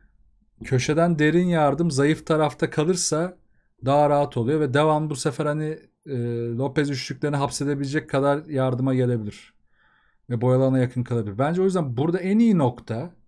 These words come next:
onun biraz daha tepede kalmasını sağlayacak. Belki orta mesafe şutuna yardım getirebilir ama uzun oyuncu olduğu için, çok hızlı kalamayacağı için ki Ayton'un yine de ayakları fena değil. Kanatlarda ya da tepede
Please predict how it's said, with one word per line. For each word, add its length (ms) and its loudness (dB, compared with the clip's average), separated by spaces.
onun 440 -2
biraz 340 0
daha 200 0
tepede 440 0
kalmasını 580 0
sağlayacak. 680 -2
Belki 380 -4
orta 280 -2
mesafe 460 -2
şutuna 240 -8
yardım 320 -2
getirebilir 500 -2
ama 300 -6
uzun 260 -2
oyuncu 340 -2
olduğu 140 0
için, 160 -14
çok 260 -4
hızlı 240 -2
kalamayacağı 680 2
için 340 -10
ki 300 -8
Ayton'un 340 -4
yine 160 0
de 40 0
ayakları 380 -4
fena 400 -8
değil. 180 -8
Kanatlarda 1080 0
ya 140 -2
da 100 -2
tepede 760 2